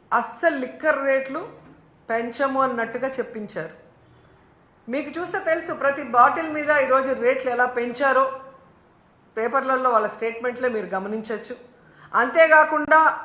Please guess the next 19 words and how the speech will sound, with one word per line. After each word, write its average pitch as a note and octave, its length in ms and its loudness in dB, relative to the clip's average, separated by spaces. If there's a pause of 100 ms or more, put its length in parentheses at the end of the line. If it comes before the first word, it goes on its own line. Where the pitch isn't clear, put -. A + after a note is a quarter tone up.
(100)
ఏపీ C#4 480 0
మొత్తం B3+ 580 2
తెలుగుదేశం C#4 600 0
పార్టీ, C4 360 4
జనసేన B3 540 -2
వాళ్ళు B3 280 2
సిండికేట్లుగా D4 800 -2
తయారయ్యి B3+ 920 2 (840)
ప్రతి C#4 260 0
బాటిల్ D4+ 520 4
మీద D#4 180 0
పది C#4+ 360 2
నుంచి D4 320 -6
ఇరవై C4+ 260 2
వరకు C#4 280 0
ఎలా C4+ 240 2
పెంచుకొని D4 580 2
అమ్ముతున్నారో C4 720 0 (320)
ఏ C4+ 420 4